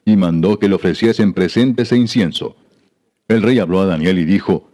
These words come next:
"Ciertamente el Dios vuestro es Dios de dioses y Señor de los reyes, y el que revela los misterios,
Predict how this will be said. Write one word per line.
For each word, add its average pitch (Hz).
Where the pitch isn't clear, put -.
"Ciertamente 95
el 80
Dios 90
vuestro 92
es 82
Dios 98
de 90
dioses 104
y 87
Señor 104
de 110
los 92
reyes, 107
y 101
el 107
que 110
revela 117
los 107
misterios, 98